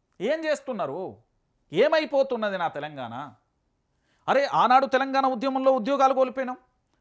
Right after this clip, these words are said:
తెలంగాణ వచ్చిన తర్వాత రెండు లక్షల వరకు ఉద్యోగాలు ఫిలప్ చేసిల్లు అనుకుందాం. ఇప్పుడు ఖాళీ ఉన్న పోస్టులను రిలీజ్, భర్తీ చేయడానికి ఏం,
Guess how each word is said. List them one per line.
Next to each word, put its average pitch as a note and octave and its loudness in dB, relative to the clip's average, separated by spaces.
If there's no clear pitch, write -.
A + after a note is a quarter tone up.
తెలంగాణ A3+ 2
వచ్చిన C4 -8
తర్వాత C4 0
రెండు B3+ -2
లక్షల B3 -2
వరకు B3 -2
ఉద్యోగాలు A#3 -2
ఫిలప్ A3+ -6
చేసిల్లు A#3 -4
అనుకుందాం. A3+ -6
ఇప్పుడు G#3 -6
ఖాళీ B3+ 2
ఉన్న D4+ -4
పోస్టులను C#4+ -4
రిలీజ్, C4 -8
భర్తీ D4+ 0
చేయడానికి C4+ -2
ఏం, A#3 -10